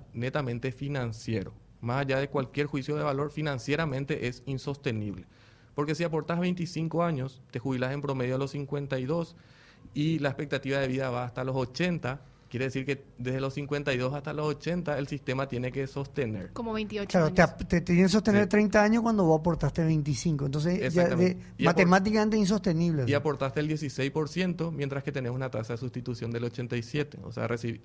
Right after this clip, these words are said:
Speaker 1: aportaste dieciséis, recibí ochenta y siete. O sea, es insostenible financieramente, ¿no?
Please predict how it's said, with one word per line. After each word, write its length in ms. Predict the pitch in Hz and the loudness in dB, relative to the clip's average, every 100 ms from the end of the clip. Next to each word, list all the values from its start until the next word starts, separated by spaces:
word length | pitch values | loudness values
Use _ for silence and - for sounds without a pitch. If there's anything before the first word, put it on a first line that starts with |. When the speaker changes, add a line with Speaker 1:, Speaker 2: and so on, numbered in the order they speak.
| - | -4
Speaker 1:
aportaste 440 | 123 123 127 147 | -2 -2 -4 -2
dieciséis, 580 | 143 143 135 185 208 - - - - - | -4 -4 -4 -6 -6 -12 -20 -20 -12 -6
recibí 340 | 139 123 120 | -4 -2 -2
ochenta 300 | 120 127 127 | -2 -4 -4
y 40 | |
siete. 260 | 120 147 123 | -2 -4 -4
O 80 | 110 | -6
sea, 160 | 120 - - - | -6 -8 -16 -8
es 180 | 139 - | -8 -6
insostenible 760 | 139 131 139 - 110 127 147 113 | -8 -8 -8 -6 -4 -4 -4 -6
financieramente, 800 | 117 110 110 107 110 110 - | -6 -8 -6 -8 -8 -8 -12
¿no? 60 | - | -14